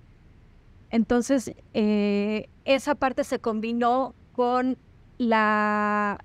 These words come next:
con la historia de, y, bueno, con la, con, con mi padre es historiador y filósofo, director de museos de Lina, entonces íbamos al sur a, ¿no? a, a ver, o sea, cuando descubrían una tumba en,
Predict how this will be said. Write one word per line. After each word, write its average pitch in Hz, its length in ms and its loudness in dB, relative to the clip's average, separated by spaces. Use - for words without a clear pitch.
con 233 160 -2
la 214 60 2
historia 247 500 2
de, 208 420 -2
y, 233 160 -8
bueno, 233 240 0
con 214 120 -2
la, 185 80 -8
con, 208 220 -6
con 226 180 -2
mi 226 120 0
padre 262 300 2
es - 100 -8
historiador 226 640 0
y 220 40 -4
filósofo, 226 800 -4
director 233 440 2
de 254 60 4
museos 226 340 0
de 233 100 0
Lina, 247 320 2
entonces 226 720 -2
íbamos 240 420 2
al 220 120 2
sur 285 400 -2
a, 202 600 0
¿no? 226 180 0
a, 208 240 0
a 214 60 0
ver, 220 280 -4
o 220 40 -14
sea, 226 140 -6
cuando 214 340 -2
descubrían 240 580 0
una 233 180 2
tumba 226 420 0
en, 208 140 -2